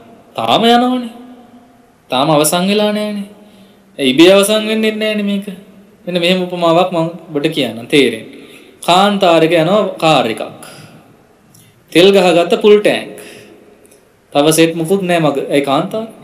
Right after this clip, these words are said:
මෙයා උපරිම වේගෙන් යනවා, යන්න පුළුවන් තරම් දුර ශක්තිය. යම් කිසි තැනක, යම් කිසි වෙලාවක මේක කොහේ හරි අඩපණ වෙනවද නැද්ද? හිටිනවනේ. ආන්න ඒ වගේ තමයි අපේ ගමනත්.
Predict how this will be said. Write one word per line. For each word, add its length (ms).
මෙයා 280
උපරිම 400
වේගෙන් 400
යනවා, 240
යන්න 120
පුළුවන් 520
තරම් 240
දුර 180
ශක්තිය. 460
යම් 280
කිසි 220
තැනක, 240
යම් 280
කිසි 200
වෙලාවක 420
මේක 300
කොහේ 320
හරි 280
අඩපණ 480
වෙනවද 280
නැද්ද? 240
හිටිනවනේ. 640
ආන්න 420
ඒ 80
වගේ 120
තමයි 120
අපේ 240
ගමනත්. 500